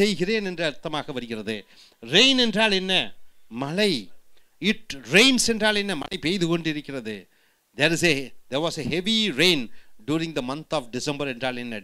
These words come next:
டிசம்பர் மாதத்திலே கடும் மழை பெய்தது. கடும் மழை இருந்தது. A heavy rain. அந்த ரெயின் என்பது பெயர்ச்சொல், இந்த ரெயின் என்பது வினைச்சொல்லாக வருகிறது. So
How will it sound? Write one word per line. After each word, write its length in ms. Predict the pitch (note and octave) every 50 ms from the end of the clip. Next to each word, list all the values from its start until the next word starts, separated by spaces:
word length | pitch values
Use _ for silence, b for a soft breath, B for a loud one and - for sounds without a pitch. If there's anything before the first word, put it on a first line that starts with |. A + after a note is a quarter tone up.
| G2
டிசம்பர் 320 | G#2 G2+ B2+ A#2+ A#2 A#2+ A2 G#2+
மாதத்திலே 440 | A2+ B2 A#2+ A#2 - - B2+ C#3 E3+ F3+ - b b b b b b _ _ -
கடும் 380 | - D#3+ - - F#3 F#3+ G3 F#3+ E3+ C#3+
மழை 180 | C3+ C3+ D3 C#3 A#2+
பெய்தது. 380 | B2+ B2+ A#2+ A2 A2+ G2+ G#2+ G2+ F#2+ _ b b b b b _ - -
கடும் 400 | F3 F3 - - F#3+ G#3 G#3+ G3+ F3+ D3 C3
மழை 240 | C3 C3+ D3 D3 B2+ G#2 G2 G2 A#2+
இருந்தது. 440 | B2+ C#3 C#3+ C#3 B2+ A#2+ G2+ G#2+ G2+ F#2+ b b b b b b - G#2 A2
A 80 | A2+ A2 - C#3+
heavy 240 | D3+ D#3+ D#3 F#3 F#3 E3+ C3 A2+ C#3+
rain. 200 | D#3+ E3 D3+ C3 G#2 - - -
அந்த 140 | G#2+ A#2 A#2 G#2+ A#2+
ரெயின் 200 | C#3+ D#3 D#3+ D3+
என்பது 200 | C#3+ C#3+ C#3 C3 A#2 -
பெயர்ச்சொல், 420 | A2+ B2+ C3 - - - G#3 G#3+ G3 b b b b b b A2 C#3
இந்த 140 | E3+ F#3 F3+ E3+ E3+
ரெயின் 200 | E3 E3+ E3+ D#3+
என்பது 220 | D#3 D3 C#3 C#3 B2+ G#2
வினைச்சொல்லாக 600 | A#2+ B2 D#3+ D#3+ - - D#3+ D3 C3+ B2 - - B2+
வருகிறது. 360 | A#2 A2+ G#2 A#2 A2+ G2 A2 A2 -
So 80 | -